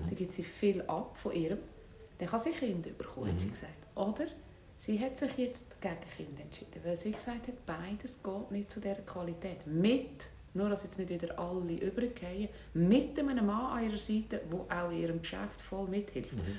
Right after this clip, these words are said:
Speaker 1: wo sicher auch mitgeholfen hat bei den Kindern. Nur weil ich immer die Frauensicht
Speaker 2: Mhm.
Speaker 1: erzähle, habe ich nicht das Gefühl, wir machen halt
Speaker 2: Ja,
Speaker 1: selber.
Speaker 2: ja, ja, ja.
Speaker 1: Er regt mich auf, dass du immer musst erwähnen.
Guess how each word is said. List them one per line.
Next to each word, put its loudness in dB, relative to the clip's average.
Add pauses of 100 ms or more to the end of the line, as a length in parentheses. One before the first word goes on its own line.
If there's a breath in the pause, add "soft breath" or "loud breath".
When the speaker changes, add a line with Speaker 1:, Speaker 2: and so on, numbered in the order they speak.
Speaker 1:
wo 8
sicher 2
auch 2
mitgeholfen 2
hat -2
bei 0
den -2
Kindern. 0 (580 soft breath)
Nur 12
weil 8
ich 6
immer 10
die 4
Frauensicht 6
Speaker 2:
Mhm. 2 (160)
Speaker 1:
erzähle, 2
habe 4
ich -2
nicht 4
das -4
Gefühl, 2
wir 2
machen 2
halt 6
Speaker 2:
Ja, 6
Speaker 1:
selber. 12
Speaker 2:
ja, 12
ja, 12
ja. 8
Speaker 1:
Er 6
regt 6
mich 10
auf, 4
dass -2
du 2
immer 6
musst 4
erwähnen. 2